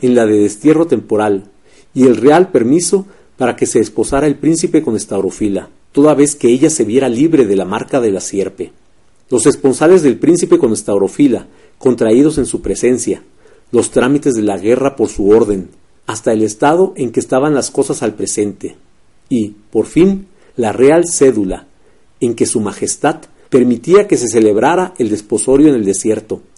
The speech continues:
cumplidas como estaban todas las condiciones y el real proveído que le autorizaba para presenciarle y sellarle en el nombre de su majestad. Concluida la lectura,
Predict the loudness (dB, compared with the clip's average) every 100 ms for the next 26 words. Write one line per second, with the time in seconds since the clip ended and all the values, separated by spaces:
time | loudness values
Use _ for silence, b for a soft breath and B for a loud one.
0 | b b -4 -2 2 4 4 0 -8 -6
1 | -4 -2 0 0 0 -6 b b 2 4
2 | 4 2 -4 -4 -4 2 2 2 -2 -12
3 | _ 0 2 2 2 4 2 4 4 4
4 | 2 4 4 4 2 2 2 2 0 0
5 | 0 0 -2 -4 -6 -8 -6 -2 0 0
6 | -4 -6 -8 -4 -2 0 2 0 -4 -8
7 | -4 -4 -2 0 0 0 -2 -8 -8 -12
8 | -10 -12 _ _ _ _ _ _ _ _
9 | -20 _ 0 0 2 2 4 4 4 2
10 | 0 0 0